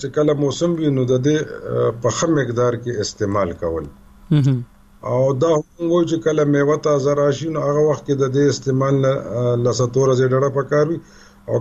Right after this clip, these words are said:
Speaker 1: کله چې د دې موسم په ختمېدو شي،
Speaker 2: مهم.
Speaker 1: نو بیا هم د دې د استعمال نه ډډه پکار وي. له بده مرغه، د
Speaker 2: مهم.
Speaker 1: ساینسي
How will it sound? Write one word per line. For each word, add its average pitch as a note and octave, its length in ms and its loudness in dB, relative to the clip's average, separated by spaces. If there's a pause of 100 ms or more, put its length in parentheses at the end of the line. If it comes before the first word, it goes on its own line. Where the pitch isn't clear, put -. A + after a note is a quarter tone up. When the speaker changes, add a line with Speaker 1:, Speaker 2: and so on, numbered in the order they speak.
Speaker 1:
کله D3 200 4
چې C3+ 180 -2
د - 20 2 (100)
دې D3 140 2
موسم D3 400 0
په C#3 180 -2
ختمېدو C3 640 0
شي، A#2 160 -6 (360)
Speaker 2:
مهم. C#3+ 360 2
Speaker 1:
نو C3 140 -2
بیا D#3 220 0 (100)
هم D3+ 140 -2
د C#3 80 0 (100)
دې C#3 160 0
د - 40 -4
استعمال B2 640 -2
نه B2+ 100 0 (480)
ډډه A2 300 0
پکار F#2 340 -2
وي. F#2 60 -10 (520)
له C#3 80 2
بده F3 300 2
مرغه، E3 420 0 (580)
د - 20 2
Speaker 2:
مهم. C#3 80 4
Speaker 1:
ساینسي C3+ 400 0